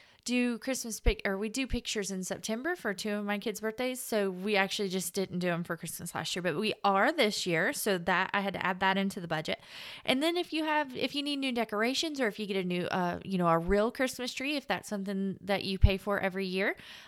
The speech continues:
um, you know, or a real Christmas wreath, or, you know, maybe you need a new fake tree or new decorations or, you know, whatever it is,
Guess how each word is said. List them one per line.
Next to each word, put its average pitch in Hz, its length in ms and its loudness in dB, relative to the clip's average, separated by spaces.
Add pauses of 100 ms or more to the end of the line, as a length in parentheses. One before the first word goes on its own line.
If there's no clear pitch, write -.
(100)
um, 180 300 0
you 196 140 2
know, 165 100 0
or 147 140 2
a 151 40 -2
real 151 240 -2
Christmas 294 520 -6
wreath, 254 260 -2
or, 175 120 0
you 202 180 -4
know, 175 100 2
maybe 185 260 0
you 190 140 -2
need 180 200 0
a 165 60 0
new 165 200 -4
fake 330 340 -2
tree 269 380 0
or 208 100 2
new 180 160 0
decorations 214 800 -2
or, 190 260 0
you 247 160 -8
know, 202 80 0
whatever 269 460 4
it 208 100 4
is, 180 200 4